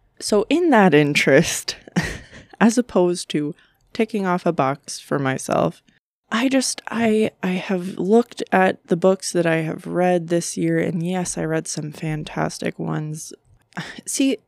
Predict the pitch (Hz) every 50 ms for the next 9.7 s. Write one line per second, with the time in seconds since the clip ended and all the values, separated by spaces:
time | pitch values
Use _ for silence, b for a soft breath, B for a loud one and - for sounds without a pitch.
0 | _ - 247 240 - - - - 269 269 269 254 208 185 180 185 185 175 - 165
1 | - - 170 170 - - - 185 185 180 - 165 165 165 165 170 165 160 156 151
2 | 151 156 - 147 147 151 - - - 156 147 147 156 156 156 - - - 175 -
3 | - - - - - - - 311 311 320 302 254 220 196 175 165 151 143 135 131
4 | 185 - B B B B B B B B B B - - 165 156 - - - 170
5 | 165 156 151 175 170 - _ - - 143 143 135 131 139 135 185 208 220 214 -
6 | - - - 196 185 175 175 180 185 180 170 165 170 - - 160 156 156 156 151
7 | 151 - - 143 143 139 139 135 131 - - - _ _ _ _ _ _ _ _
8 | _ _ _ - 160 151 151 147 151 151 151 151 156 147 139 151 143 139 139 143
9 | 135 - - - 127 123 123 123 123 123 117 123 120 -